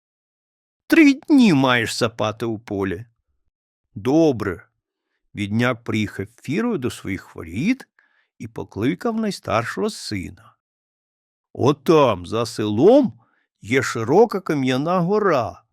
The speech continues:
Їдь до неї, виори її та посій пшеницю".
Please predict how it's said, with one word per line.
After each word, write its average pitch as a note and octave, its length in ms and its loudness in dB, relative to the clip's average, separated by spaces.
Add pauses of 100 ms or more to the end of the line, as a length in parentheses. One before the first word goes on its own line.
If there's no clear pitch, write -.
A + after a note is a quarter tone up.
(680)
Їдь C3 440 0
до A#2 160 0
неї, C#3 640 0 (400)
виори F#3+ 680 2
її A#2+ 420 0 (200)
та G#2 140 -4
посій B2 500 -6
пшеницю". F#3+ 840 -2